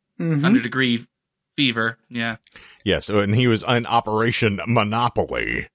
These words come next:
Speaker 1: You know, I really, I really feel like Smedley was one of those guys, like, you know, he either has to go, you know, full out, you know,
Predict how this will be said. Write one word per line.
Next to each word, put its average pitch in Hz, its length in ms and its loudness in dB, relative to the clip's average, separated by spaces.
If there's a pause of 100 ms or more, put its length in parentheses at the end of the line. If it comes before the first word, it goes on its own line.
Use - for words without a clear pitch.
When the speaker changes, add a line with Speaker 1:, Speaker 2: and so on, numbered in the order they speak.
(720)
Speaker 1:
You 160 60 6
know, 214 80 8
I 262 100 4
really, 269 200 4
I 226 100 2
really 262 240 4
feel 262 180 2
like 208 160 2
Smedley 196 360 4
was 165 140 2
one 175 120 4
of 165 60 0
those 160 200 4
guys, 147 340 2
like, 135 280 2
you 139 80 0
know, 135 80 0
he 143 240 0
either 165 160 4
has 165 180 -2
to - 80 -6
go, 147 460 2 (140)
you 160 100 -2
know, 135 120 0
full 208 300 4
out, 165 320 2
you 151 80 0
know, 135 400 0